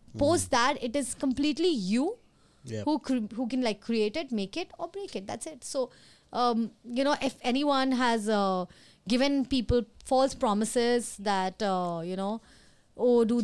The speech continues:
Speaker 2: this and then I'll get you this role," and all, please never, never fall for that trap. It's a trap. Bec-, f-, it is a trap. I'm sure some people have got work because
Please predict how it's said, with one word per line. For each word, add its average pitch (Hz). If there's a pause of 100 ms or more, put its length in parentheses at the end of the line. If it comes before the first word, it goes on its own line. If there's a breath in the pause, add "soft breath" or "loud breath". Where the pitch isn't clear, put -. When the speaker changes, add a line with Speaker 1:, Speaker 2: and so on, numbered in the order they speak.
Speaker 2:
this 220
and 226
then 214
I'll 208
get 208
you 233
this 208
role," -
and -
all, - (200)
please 320
never, 214
never 208
fall 175
for 226
that 185
trap. -
It's -
a 233 (100)
trap. - (140)
Bec-, - (200)
f-, - (300)
it 220
is 240
a -
trap. 269 (540 soft breath)
I'm 247
sure 311
some 285
people 262
have 254
got 220
work 220
because 233